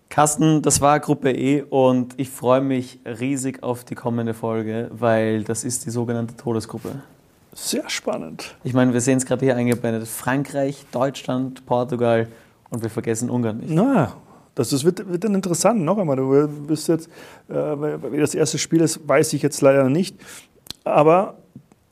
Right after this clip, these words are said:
Speaker 2: es ist das erste Spiel. Und wenn Ungarn dann schon wieder einen von den Favoriten vielleicht ärgert und einen Unentschieden,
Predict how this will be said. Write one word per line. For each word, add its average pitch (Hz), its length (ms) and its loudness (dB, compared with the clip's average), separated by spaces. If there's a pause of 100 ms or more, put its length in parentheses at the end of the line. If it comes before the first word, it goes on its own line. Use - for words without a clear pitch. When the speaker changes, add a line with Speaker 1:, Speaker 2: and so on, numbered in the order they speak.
(140)
Speaker 2:
es - 120 -4
ist - 200 0
das 185 120 -6
erste 185 260 0
Spiel. 175 360 4
Und 131 120 4
wenn 139 120 4
Ungarn 185 400 4
dann 135 160 2
schon 151 260 2
wieder 156 220 2
einen 156 280 0
von 156 140 -2
den 147 120 -2
Favoriten 147 580 -2
vielleicht - 280 -2
ärgert 170 320 -2
und 135 80 -4
einen 131 120 -6
Unentschieden, 139 580 0